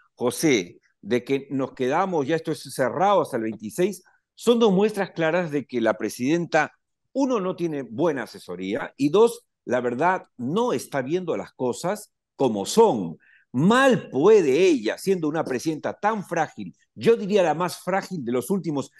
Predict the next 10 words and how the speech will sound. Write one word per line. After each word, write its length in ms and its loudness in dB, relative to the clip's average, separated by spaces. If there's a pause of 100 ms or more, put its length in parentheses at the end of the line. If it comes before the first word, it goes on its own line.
(120)
cincuenta 640 2
años 200 -2
del 160 -2
Perú, 260 -4 (160)
sin 480 4
parlamento, 760 0
sin 520 4
bancada, 640 4 (200)
sin 460 2
equipos, 640 -4